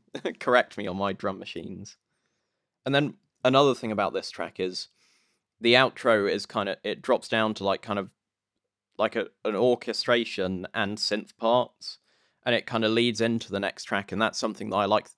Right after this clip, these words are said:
Speaker 2: that they do, and I feel like they could have gone further with that, is that, like, the structure isn't really, like, traditional across the album. Like, there are some quite short tracks. There, there are some tracks where it's, like, kind of,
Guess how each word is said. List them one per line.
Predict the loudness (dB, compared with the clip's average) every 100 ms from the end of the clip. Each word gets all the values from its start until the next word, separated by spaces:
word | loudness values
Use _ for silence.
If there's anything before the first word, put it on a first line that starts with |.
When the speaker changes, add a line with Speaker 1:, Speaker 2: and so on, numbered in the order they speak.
| _
Speaker 2:
that | -4
they | -2 -2
do, | 0 0
and | 2
I | -2
feel | 2 4
like | 4 2
they | 0
could | -4
have | -4
gone | -4
further | 0 4 4 4
with | -2 -6
that, | -8 -10 -12 _ _ _ _ _
is | -6 -2
that, | 0 -2 -4 _ _ _ _ _
like, | -2 0 0
the | -4
structure | -4 2 4 4 0 0
isn't | 0 0 -4 -8 _ _ _ _ _ _ _
really, | 2 4 4 2
like, | 0 0 -4 _ _ _ _ _ -8
traditional | -2 -2 -2 -4 -2 -2 -4 -10 _ _ _
across | -4 0 0
the | 2
album. | 2 2 0 2
Like, | 0 4
there | 2 2
are |
some | 0 -4 -6
quite | 2 2 2
short | 2 2 2
tracks. | 0 0 0 -4 _ -16 -16 _ _ _
There, | 4 4 2 _
there | 2 2
are |
some | 2 -6
tracks | -2 -2 0
where | -2
it's, | -2 -2
like, | -6 -6
kind | -6 -2
of, | -2 -6